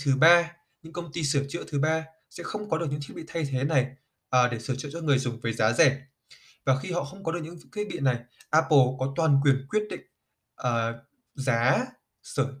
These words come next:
giá để sửa chữa các sản phẩm. Và khi làm như thế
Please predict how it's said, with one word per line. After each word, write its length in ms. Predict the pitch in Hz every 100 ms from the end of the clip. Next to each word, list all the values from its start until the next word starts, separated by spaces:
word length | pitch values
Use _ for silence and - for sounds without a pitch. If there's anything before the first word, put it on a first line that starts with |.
| -
giá 340 | 123 117 143 160
để 80 | 135
sửa 200 | 139 -
chữa 120 | 165 -
các 100 | -
sản 160 | 117 -
phẩm. 140 | 117 - _ _ _ _ _ _ _ _ _ _ _ _ - - -
Và 100 | 135
khi 140 | -
làm 240 | 175 135
như 120 | 143 143
thế 320 | 135 131 139